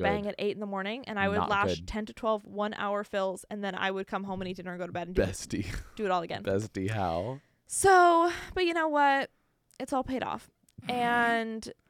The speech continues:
Speaker 2: Our success today is directly attributed to those Bang
Speaker 1: To
Speaker 2: energy
Speaker 1: Bang
Speaker 2: drinks.
Speaker 1: en-,
Speaker 2: Thank
Speaker 1: what
Speaker 2: you,
Speaker 1: are,
Speaker 2: Bang.
Speaker 1: guys, what are in those things?
Speaker 2: <laughs> Something.
Speaker 1: What crack are they putting in there? And,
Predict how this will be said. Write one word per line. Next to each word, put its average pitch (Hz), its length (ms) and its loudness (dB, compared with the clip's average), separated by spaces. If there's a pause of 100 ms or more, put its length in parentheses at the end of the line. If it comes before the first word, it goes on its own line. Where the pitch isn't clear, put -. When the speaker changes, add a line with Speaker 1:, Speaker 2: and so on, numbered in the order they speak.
(320)
Speaker 2:
Our 120 120 8
success 120 460 4
today 113 440 4
is 95 200 -2
directly 98 600 0
attributed 90 640 -2
to 101 100 0
those 90 380 0
Bang 90 300 0
Speaker 1:
To 85 120 -4
Speaker 2:
energy 85 240 -2
Speaker 1:
Bang 285 100 2
Speaker 2:
drinks. - 400 -4
Speaker 1:
en-, 269 100 -8 (260)
Speaker 2:
Thank - 120 10
Speaker 1:
what 349 220 12
Speaker 2:
you, 254 60 10
Speaker 1:
are, 262 180 12
Speaker 2:
Bang. 104 400 6
Speaker 1:
guys, 226 240 6
what 226 140 2
are 370 60 2
in 226 160 -2
those 196 180 -2
things? 170 240 -4 (580)
Speaker 2:
<laughs> - 560 -16
Something. 107 480 2 (140)
Speaker 1:
What 254 200 0
crack 240 280 6
are 220 40 2
they 226 140 4
putting 208 260 0
in 202 100 -2
there? 190 260 0 (480)
And, 294 640 6